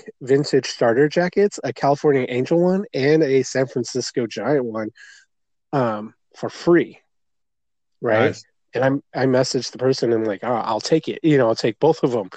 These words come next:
Speaker 1: right? I'm on my way. And <clears throat> it wasn't that far. It was, like, Anaheim Hills from Fullerton. But, uh, picked 'em up and I'm like, "These are gonna sell." And the California Angels one sold for forty dollars.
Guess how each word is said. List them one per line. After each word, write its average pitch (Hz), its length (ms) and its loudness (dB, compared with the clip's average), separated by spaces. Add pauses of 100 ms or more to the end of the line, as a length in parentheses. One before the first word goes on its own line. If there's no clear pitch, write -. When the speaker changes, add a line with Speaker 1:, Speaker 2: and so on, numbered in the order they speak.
(440)
Speaker 1:
right? 120 180 0
I'm 117 240 -4
on 131 140 2
my 123 140 0
way. 120 340 2 (340)
And 120 340 -2 (120)
<clears throat> - 120 -8
it 151 420 -2
wasn't 139 260 4
that 107 140 -6
far. 113 240 -2
It - 20 -6
was, 110 140 -8
like, 101 140 -12
Anaheim 113 420 -4
Hills 104 320 -8
from 95 140 -12
Fullerton. 107 540 -12
But, 143 240 2
uh, 117 300 -2 (420)
picked 147 200 0
'em 123 120 0
up 185 220 2
and 131 120 0
I'm 117 80 0
like, 107 280 -6
"These 143 200 -2
are 143 40 0
gonna 139 180 2
sell." - 440 -10 (640)
And 110 440 -2 (340)
the 135 60 -6
California 131 480 0
Angels 123 400 -2
one 139 260 0
sold 123 380 -2
for 120 220 -2
forty 123 320 0
dollars. 113 540 -6